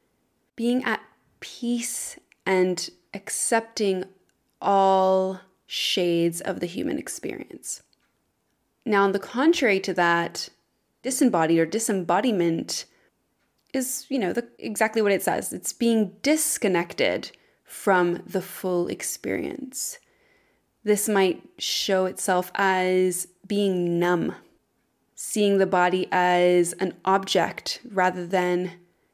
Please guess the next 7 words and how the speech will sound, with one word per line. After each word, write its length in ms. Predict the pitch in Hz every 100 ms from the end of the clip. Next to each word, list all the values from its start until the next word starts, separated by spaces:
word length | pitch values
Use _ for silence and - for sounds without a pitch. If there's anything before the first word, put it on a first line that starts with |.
| _ _ _ _
a 80 | 196
vessel 680 | 165 185 185 - 180 - 185 _ _ _ _ _ -
that 120 | 190
allows 340 | 175 175 175
you 60 | 180
to 180 | - 185
experience 1000 | - - - - 185 180 170 - -